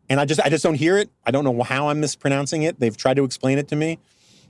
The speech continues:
Um, they'll say, "It's not compass, it's compass," um, which is sort of like the, uh, the Maxwell Smart episode where, um, the Claw, the sort of Chinese Mandarin character, supervillain character,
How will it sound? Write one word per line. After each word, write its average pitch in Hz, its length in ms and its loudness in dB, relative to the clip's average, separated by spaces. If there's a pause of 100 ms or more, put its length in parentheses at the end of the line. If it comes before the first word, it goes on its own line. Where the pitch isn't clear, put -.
(160)
Um, 107 560 -2
they'll 120 160 0
say, 131 240 2
"It's - 160 -4
not 202 180 -4
compass, 127 420 0
it's 214 120 -8
compass," - 600 -4 (480)
um, 123 240 2
which 117 100 0
is 120 100 0
sort 135 160 2
of 123 60 0
like 123 200 0
the, 117 180 2
uh, 104 260 2 (560)
the 117 240 0
Maxwell 123 380 0
Smart 127 320 0
episode 113 540 -2
where, 101 440 -2 (680)
um, 98 580 -2 (1160)
the 113 140 -4
Claw, 131 560 0 (420)
the 110 340 -2
sort - 140 -4
of 101 100 -4
Chinese 123 540 2
Mandarin 120 540 0
character, 131 460 0
supervillain 131 600 0
character, 131 460 0